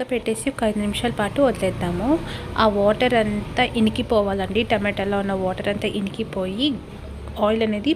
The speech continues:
పైకి తేలాలి. అప్పుడే గ్రేవీ అనేది ప్రిపేర్ అయినట్టు. ఇప్పుడు ఒకసారి మూత తీసి చూద్దాము.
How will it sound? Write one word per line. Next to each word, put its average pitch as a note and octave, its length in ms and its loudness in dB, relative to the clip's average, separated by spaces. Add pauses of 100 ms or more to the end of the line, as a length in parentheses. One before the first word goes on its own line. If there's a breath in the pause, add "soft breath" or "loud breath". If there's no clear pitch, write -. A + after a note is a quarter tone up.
పైకి G#3+ 340 0
తేలాలి. F#3 420 -2 (180)
అప్పుడే A3+ 240 -2 (120)
గ్రేవీ G3+ 360 0
అనేది G3+ 240 -6 (100)
ప్రిపేర్ F#3+ 340 0
అయినట్టు. F3+ 380 -4 (1120)
ఇప్పుడు A3+ 220 -8
ఒకసారి A3 400 2 (100)
మూత A3 140 2 (120)
తీసి A3 320 0
చూద్దాము. G#3 480 0